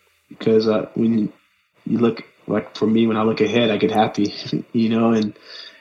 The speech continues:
and again, I don't wanna, I don't wanna be let down. I don't think no one wants to be let down. And so I always kinda snap back to just being in the moment, but still have my thoughts of what's to come and be excited about it, 'cause I think that's what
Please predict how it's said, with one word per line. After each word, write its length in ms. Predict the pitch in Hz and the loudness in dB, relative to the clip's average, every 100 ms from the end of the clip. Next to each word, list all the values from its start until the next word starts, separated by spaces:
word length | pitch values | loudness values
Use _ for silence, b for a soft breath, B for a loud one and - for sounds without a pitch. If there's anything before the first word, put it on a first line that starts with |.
| B - | B -4
and 180 | 104 | -2
again, 300 | 104 101 110 | 0 0 0
I 80 | 107 | 2
don't 120 | 110 107 | 0 0
wanna, 340 | 104 107 104 _ _ _ _ _ _ _ _ _ _ _ _ _ _ _ _ - | -2 -4 -8 _ _ _ _ _ _ _ _ _ _ _ _ _ _ _ _ -8
I 80 | |
don't 120 | 107 107 | -4 0
wanna 120 | 101 | 2
be 140 | 107 | 2
let 220 | 107 101 | 0 0
down. 360 | 104 117 117 107 | 0 0 0 0
I 40 | |
don't 120 | 110 104 | -2 0
think 140 | 110 | 0
no 100 | 113 | 2
one 160 | 127 110 | 2 2
wants 180 | 104 | 0
to 60 | - | -2
be 100 | 107 | -2
let 220 | 104 101 | 0 -2
down. 500 | 101 110 113 107 104 - - | -2 0 0 -2 -6 -10 -6
And 180 | 110 104 | -4 -2
so 260 | 110 110 | 0 0
I 120 | 95 104 | 0 0
always 440 | 104 110 107 - | 2 2 2 -2
kinda 260 | - 107 95 | -6 -4 -4
snap 360 | - 101 95 | -4 -4 -4
back 240 | - 98 - | -2 -4 -4
to 100 | - | -8
just 200 | 85 - | -8 -4
being 140 | 95 | -4
in 80 | 95 | -2
the 60 | 98 | -4
moment, 400 | 101 101 101 - - | -4 -4 -4 -10 -4
but 120 | 113 | -4
still 560 | - 156 165 151 - - - | 2 2 4 4 2 -8 -14
have 240 | - 120 | -2 2
my 160 | 120 110 | 2 0
thoughts 320 | 117 113 - | 2 2 2
of 140 | 107 | 0
what's 160 | 110 - | 0 -4
to 60 | 107 | -4
come 320 | 113 123 113 | 0 0 2
and 100 | 107 | 2
be 100 | 113 | 0
excited 380 | 107 - 110 139 | 0 -2 -2 -2
about 280 | 110 101 104 | -2 -4 -4
it, 240 | 117 - | -8 -10
'cause 140 | - 107 | -8 -6
I 80 | 110 | -4
think 160 | 113 | -4
that's 160 | 107 - | -4 -4
what 180 | 104 | -4